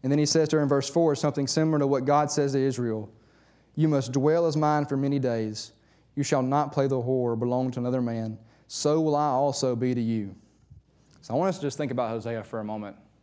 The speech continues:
A righteous man who God tells to go and take a wife of whoredom, either meaning go and marry a prostitute or meaning go take this wife and she's gonna leave you. Uh, and he does so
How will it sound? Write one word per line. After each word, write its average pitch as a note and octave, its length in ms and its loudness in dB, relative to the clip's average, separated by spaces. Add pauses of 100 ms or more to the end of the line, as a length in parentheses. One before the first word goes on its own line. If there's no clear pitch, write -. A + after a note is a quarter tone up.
(760)
A A#2+ 60 -4
righteous D#3 480 0
man A#2 380 -6 (680)
who B2+ 120 -4
God C#3+ 400 0 (600)
tells C#3 340 4
to A#2+ 80 -6
go C#3+ 300 2
and C3 120 -4
take E3 320 -2
a B2 80 -6
wife D3 360 -2
of B2 100 -12
whoredom, A2+ 320 -4 (680)
either B2+ 180 -2
meaning C#3 420 -2 (100)
go C3 140 0
and C#3 80 0
marry C#3 160 2
a B2+ 60 -2
prostitute E3+ 720 -2 (460)
or B2 80 -8
meaning C#3 460 -2 (240)
go C#3+ 100 2
take D#3+ 200 2
this D#3 140 -2
wife D#3+ 280 0
and C#3+ 80 -4
she's C3+ 160 -4
gonna D#3 200 0
leave D3+ 240 -2
you. G2 200 -8 (880)
Uh, - 360 -14
and C#3 120 -2
he D#3 80 4
does E3+ 300 2
so C#3+ 400 0